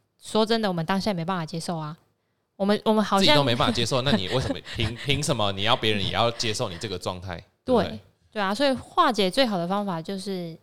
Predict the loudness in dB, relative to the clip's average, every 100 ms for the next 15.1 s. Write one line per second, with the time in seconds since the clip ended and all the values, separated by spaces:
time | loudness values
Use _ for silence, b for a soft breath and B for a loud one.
0 | _ _ -14 -6 -4 0 0 0 2 2
1 | 2 0 2 0 0 -2 -2 -4 -6 -6
2 | -6 -6 -6 -6 -8 -8 -6 -4 -4 -4
3 | -8 -16 _ -6 -4 -4 -8 -6 -4 -4
4 | _ -8 -6 -2 -2 -2 -6 -10 -10 -10
5 | -12 -18 _ -8 -6 -4 -4 -4 -4 B
6 | B -4 0 0 0 -2 -6 -6 -6 -4
7 | -4 -8 -6 -6 -4 -4 -4 -4 -4 -6
8 | -10 B _ -4 -2 -2 -6 -4 -4 -4
9 | -4 -8 b b b -4 -2 -2 -6 -4
10 | -2 0 -2 -4 -8 -6 -6 -6 -10 -8
11 | -6 -6 -6 -6 -8 -10 _ _ _ -4
12 | -2 0 -2 -2 -2 -2 -4 -8 -8 -8
13 | -10 -14 _ -14 -14 -12 -16 -14 -14 -12
14 | -14 -16 -20 _ _ -16 -14 -12 -12 -12